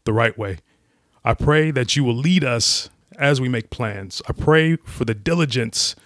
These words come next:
to carry out these plans. Bless us to profit and use our profits to build your kingdom.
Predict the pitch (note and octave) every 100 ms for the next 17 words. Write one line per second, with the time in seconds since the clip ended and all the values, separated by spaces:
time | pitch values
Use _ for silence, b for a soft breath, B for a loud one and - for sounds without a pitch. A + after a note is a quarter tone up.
0 | b b - - D3 B2+ C3 - A#2 -
1 | A2+ G2+ G2 F#2+ - b b b b b
2 | A#2 C3+ - D3+ - B2+ - D3 D#3+ -
3 | F3 C#3 A#2+ C3+ F3+ F3+ - D#3+ - D3
4 | C3+ - C3+ - A#2+ G2 B2 A#2+ G#2 A#2+
5 | A#2 - A#2 G#2 G2 F#2+